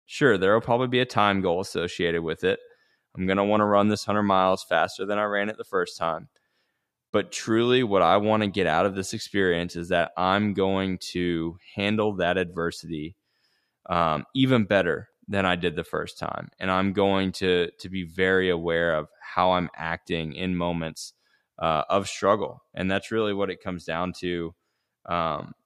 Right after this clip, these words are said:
for much of my life and, and why I started this podcast, you know, under the name Steadfast Collective, because I believe in, in being steadfast under trial. But that's a test.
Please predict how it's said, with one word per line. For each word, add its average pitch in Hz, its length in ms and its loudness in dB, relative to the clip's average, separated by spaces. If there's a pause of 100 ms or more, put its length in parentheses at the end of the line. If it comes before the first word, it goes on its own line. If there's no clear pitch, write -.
(120)
for 107 180 -6
much 101 240 0
of 101 80 -2
my 95 140 2
life 104 420 -2
and, 92 280 -2
and 90 220 -2
why 92 260 2
I 90 60 0
started 90 400 -2
this 90 140 -8
podcast, 90 880 -2 (400)
you 92 100 -4
know, 85 100 0
under 98 160 2
the 92 140 -2
name 90 240 0
Steadfast 87 580 -2
Collective, - 520 -2
because - 420 -6 (460)
I 92 80 -2
believe 95 440 0
in, 87 340 -2 (220)
in 90 460 -4 (140)
being 107 380 0
steadfast 95 840 0 (120)
under 92 200 -2
trial. 82 540 -2 (460)
But 98 100 0
that's 113 220 2
a 104 40 -8
test. - 600 -4